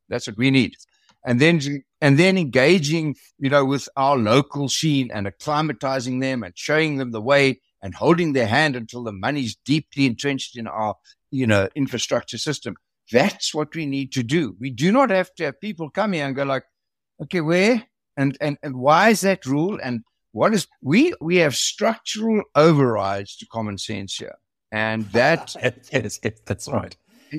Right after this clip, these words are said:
Speaker 1: We do. And, and that, I mean, can you remember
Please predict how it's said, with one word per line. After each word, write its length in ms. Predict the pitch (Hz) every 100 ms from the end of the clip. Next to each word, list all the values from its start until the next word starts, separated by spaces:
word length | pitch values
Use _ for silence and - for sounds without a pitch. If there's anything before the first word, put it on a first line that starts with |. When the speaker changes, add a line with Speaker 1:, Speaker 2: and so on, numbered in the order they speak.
| -
Speaker 1:
We 280 | 175 196 -
do. 220 | 269 233
And, 200 | - 165 -
and 160 | 156
that, 320 | 135 220 -
I 60 | 214
mean, 140 | 247
can 140 | 247 330
you 100 | 349
remember 520 | 320 269 330 311 151